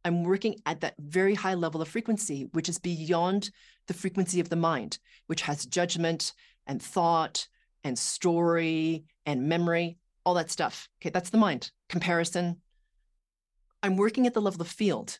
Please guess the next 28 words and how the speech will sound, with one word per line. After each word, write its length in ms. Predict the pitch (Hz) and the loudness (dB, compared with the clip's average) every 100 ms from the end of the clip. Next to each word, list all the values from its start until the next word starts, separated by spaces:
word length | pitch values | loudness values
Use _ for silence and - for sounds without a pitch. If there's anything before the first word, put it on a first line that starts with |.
| _ - | _ -6
So 160 | 196 | -2
what 140 | 180 185 | 0 0
I'm 140 | 180 | 0
doing 400 | 202 247 269 208 | 0 2 2 2
is 420 | - 135 127 - - _ 180 | 0 -2 -2 -4 -10 _ -2
I'm 120 | 170 | -2
scanning 640 | - - - 202 226 262 | -4 -4 0 2 2 2
in 220 | 254 202 | 0 0
the 60 | 208 | 0
field 560 | - 247 196 120 - - _ _ _ | -2 0 0 0 -6 -16 _ _ _
for 180 | - 175 | -4 -4
the 100 | 175 | -4
frequency 560 | - 214 220 247 - 247 | -4 -4 0 -2 0 0
resonance 640 | 190 180 147 127 - - - | 0 0 -2 -4 -6 -10 -6
or 100 | 175 | -4
the 100 | 170 | -2
frequency 600 | 160 - 208 214 226 233 | -4 -6 -4 -2 -2 -2
signature 760 | 226 - 202 190 185 160 143 156 - _ - | -2 -2 0 0 0 -2 -2 -4 -12 _ 0
that 140 | 175 | 2
is 180 | 190 151 | 2 0
your 380 | 151 180 190 214 - | 2 4 6 4 2
individuation 960 | 190 185 175 180 175 175 - 135 123 - _ - | 0 2 0 0 2 2 0 -2 -6 -10 _ -4
as 160 | 160 160 | -2 -2
a 40 | |
human 540 | 151 190 196 214 233 233 170 | 0 2 4 4 0 -2 -4
in 200 | 156 139 | -4 2
this 400 | 175 202 - - | 2 4 0 -6
specific 840 | - - - 190 202 196 170 170 | -8 -6 -4 -2 -2 0 -2 -4